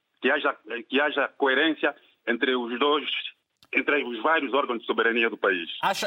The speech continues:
Speaker 2: acha que, acha que, eh, uma boa relação entre o presidente, eh, Umaro Sissoko Embalo e também, eh, eh, de Domingos Simões Pereira,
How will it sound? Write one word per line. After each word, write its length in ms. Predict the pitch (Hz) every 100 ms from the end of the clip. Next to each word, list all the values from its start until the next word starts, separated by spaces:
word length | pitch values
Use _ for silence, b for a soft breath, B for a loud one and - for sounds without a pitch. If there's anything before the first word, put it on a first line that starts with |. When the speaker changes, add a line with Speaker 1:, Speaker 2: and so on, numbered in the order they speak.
| 202
Speaker 2:
acha 240 | 214 226
que, 240 | - 208 190
acha 260 | 190 202
que, 280 | - 185 185 180
eh, 140 | 170
uma 160 | 175 175
boa 240 | 160 190 170
relação 520 | 165 - 170 156 147
entre 480 | 139 120 135 135 -
o 200 | 127 127
presidente, 720 | 110 135 147 151 156 139 -
eh, 320 | 139 131 131 135
Umaro 320 | 123 135 131
Sissoko 340 | 117 - - 131
Embalo 420 | 120 117 123 120
e 120 | 117
também, 440 | 104 120 123 120 117
eh, 180 | 113 117
eh, 320 | 113 113 -
de 760 | 104 101 101 107 127 120 117 110
Domingos 300 | 113 143 113
Simões 300 | 131 131 131
Pereira, 440 | - 135 127 104